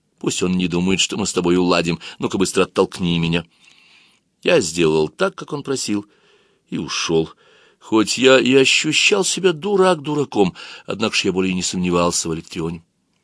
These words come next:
Спустившись вниз, я обнаружил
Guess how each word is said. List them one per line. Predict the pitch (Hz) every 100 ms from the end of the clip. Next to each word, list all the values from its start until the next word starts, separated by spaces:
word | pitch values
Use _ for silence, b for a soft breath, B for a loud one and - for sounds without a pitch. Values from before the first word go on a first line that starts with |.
| _ _ _ _ _ _ _ _ _ _ _ _ _ _ _ _ _ _ _ _ _ _ _ _ _
Спустившись | - - 147 160 - 247 - 113 - 98
вниз, | 95 104 170 208 -
я | - 101 101
обнаружил | - 101 95 107 196 120